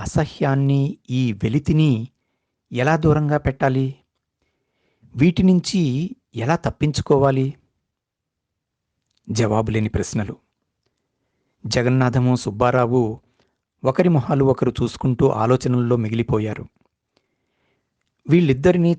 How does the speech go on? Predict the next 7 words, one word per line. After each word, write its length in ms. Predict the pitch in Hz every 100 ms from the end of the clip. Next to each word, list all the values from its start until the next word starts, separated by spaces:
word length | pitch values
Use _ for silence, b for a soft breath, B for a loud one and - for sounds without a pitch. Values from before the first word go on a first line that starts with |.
| 123
చాలాసేపటి 680 | 107 143 175 - 147 - 147
నుంచి 280 | 147 131 120
గమనిస్తూ 600 | 107 139 139 - 127 123 - _ _ _ -
వారి 200 | 147 160
మాటల్ని 460 | 131 117 139 175 165
వింటున్న 360 | 139 131 135
సుశీలమ్మ 840 | 135 120 - 143 139 135 117 113